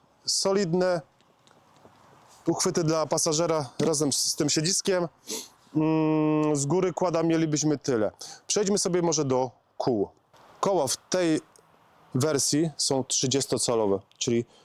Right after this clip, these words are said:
koła, które, szutrowe koła, które są zarezerwowane dla U T V-ów, nie dla kładów. Po prostu ten kład urósł i takie ma.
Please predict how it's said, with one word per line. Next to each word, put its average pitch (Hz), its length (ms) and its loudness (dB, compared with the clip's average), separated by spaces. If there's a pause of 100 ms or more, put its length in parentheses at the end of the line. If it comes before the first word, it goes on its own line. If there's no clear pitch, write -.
(120)
koła, 147 240 0
które, 135 360 -2
szutrowe 165 440 0
koła, 151 220 0
które 143 140 -2
są 127 160 0
zarezerwowane 131 680 0
dla 123 140 2
U 113 100 0
T 120 120 -2
V-ów, 107 280 0
nie 131 100 2
dla 135 180 0
kładów. 98 380 -2 (880)
Po 208 120 -2
prostu 135 320 -2
ten 131 160 -2
kład 135 300 -2
urósł 147 420 0 (460)
i 202 140 0
takie 135 340 -2
ma. 107 220 -2